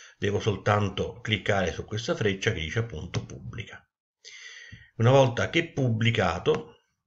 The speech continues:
ecco, eh, qualsiasi ragazzo, anche quelli che non hanno scaricato Mote, possono ascoltare il vocale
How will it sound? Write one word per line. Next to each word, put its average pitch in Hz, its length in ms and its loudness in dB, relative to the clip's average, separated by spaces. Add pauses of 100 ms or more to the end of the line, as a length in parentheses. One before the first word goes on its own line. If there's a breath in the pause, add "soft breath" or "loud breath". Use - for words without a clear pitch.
(280)
ecco, - 440 -4 (360 loud breath)
eh, 113 180 -2
qualsiasi 156 880 4
ragazzo, 113 840 2 (200 loud breath)
anche 185 340 4
quelli 143 220 2
che 120 140 6
non 170 300 8
hanno 104 300 4
scaricato 90 920 -4
Mote, 85 560 -2 (340 loud breath)
possono 123 360 6
ascoltare 117 720 -2
il 107 160 -2
vocale - 520 -10